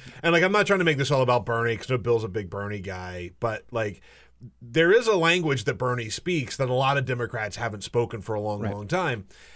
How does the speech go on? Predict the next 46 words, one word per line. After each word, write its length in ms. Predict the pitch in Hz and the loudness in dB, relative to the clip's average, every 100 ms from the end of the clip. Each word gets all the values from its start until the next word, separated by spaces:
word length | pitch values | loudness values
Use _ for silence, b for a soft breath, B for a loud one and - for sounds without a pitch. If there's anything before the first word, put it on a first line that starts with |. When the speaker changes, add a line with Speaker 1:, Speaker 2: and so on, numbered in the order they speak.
| B | B
Speaker 1:
And 160 | 147 143 | 0 0
to 100 | 131 | 2
watch 320 | 139 139 175 - | 2 4 2 2
them 140 | 165 | -2
sort 160 | 135 156 | 0 -2
of, 140 | 175 - - | -2 -2 4
er, 840 | 466 494 480 466 466 480 - - | 6 8 8 8 6 4 -2 -12
sort 200 | 156 196 | 0 4
of 200 | 165 131 | 4 0
pull 180 | - 180 | 0 2
a 40 | 156 | 4
U-turn 520 | 156 180 190 170 156 | 2 0 2 2 4
on 80 | 147 | 2
what 120 | 156 | 4
they've 140 | 156 | 2
been 220 | 131 160 156 | 4 4 4
talking 360 | 151 143 135 | 2 2 0
to 80 | 135 | -4
try 260 | 117 156 147 | -2 0 2
and, 80 | 139 | 2
like, 160 | 135 | 0
wedge 460 | 120 135 143 135 117 | 4 4 4 0 0
the 100 | 131 | 0
Bernie 360 | 123 135 135 131 | 2 0 0 -2
message. 340 | 123 113 117 | -2 -4 -4
And 240 | 139 196 | 0 0
Tim 160 | 208 339 | 2 2
Ryan's 260 | 311 269 180 | 4 4 4
a 60 | |
guy 160 | 175 175 | 4 2
that's 140 | 147 | 2
been 140 | - 131 | -4 -2
pretty 220 | 190 156 | 2 4
on, 220 | 127 120 B B B B B - | 2 -4 B B B B B -2
on 160 | 165 | 2
message 240 | 180 147 135 | 2 0 2
for 140 | 180 | 4
a 60 | 170 | 6
while 420 | 190 160 123 120 | 6 6 4 2
in, 140 | 131 | -2
in, 60 | 131 | -4
in 60 | 135 | 0
Speaker 2:
He, 80 | 202 | 2
he 60 | |
Speaker 1:
Ohio. 240 | 131 151 196 | 4 4 4
Speaker 2:
has, 340 | 208 185 135 | 6 4 2